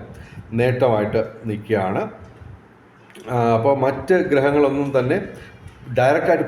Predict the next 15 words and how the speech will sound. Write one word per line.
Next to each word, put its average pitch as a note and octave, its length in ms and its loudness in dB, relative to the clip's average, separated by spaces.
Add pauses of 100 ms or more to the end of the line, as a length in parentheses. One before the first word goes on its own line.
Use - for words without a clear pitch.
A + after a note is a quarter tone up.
പ്രതികൂലമില്ല. D#3 680 4 (400)
ഇവർക്ക്, C#3 280 2 (680)
ആ, A#2+ 40 2 (260)
ഗുണദോഷ G#3+ 340 4 (140)
സമ്മിശ്രമായിട്ടാണ് C3+ 840 2
മറ്റ് A#2+ 240 -2 (180)
ഗ്രഹങ്ങളൊക്കെ G#2+ 540 0
നിൽക്കുന്നത്. F2 320 -12 (140)
അത് D3 120 2 (160)
വലിയൊരു C#3+ 420 2
നേട്ടം A2+ 340 0
തന്നെയാണ്. F#2 400 -8 (1040)
ഇവർക്ക് C3+ 340 4 (440)
ശുക്രൻ, D#3+ 420 2 (300)
സൂര്യൻ, C#3+ 400 4